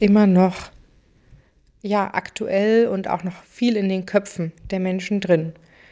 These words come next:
Mm, beispielsweise, wenn man spazieren läuft mit dem Pferd,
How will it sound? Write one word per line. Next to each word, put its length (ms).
Mm, 360
beispielsweise, 840
wenn 140
man 400
spazieren 680
läuft 280
mit 140
dem 140
Pferd, 480